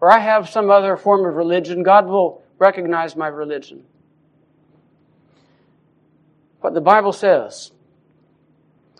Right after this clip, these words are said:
is that Christ is the only Savior. To the Galatians,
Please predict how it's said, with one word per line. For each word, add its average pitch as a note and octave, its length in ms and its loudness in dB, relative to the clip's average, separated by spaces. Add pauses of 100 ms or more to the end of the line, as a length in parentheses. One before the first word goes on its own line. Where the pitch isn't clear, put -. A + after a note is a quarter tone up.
(2250)
is E3 180 -4
that - 360 -10
Christ G3 760 -6 (360)
is C#3+ 160 -14
the D3 100 -10
only D3 220 -10
Savior. C3 440 -16 (1900)
To F#3 100 -10
the F3+ 100 0
Galatians, F3 840 -2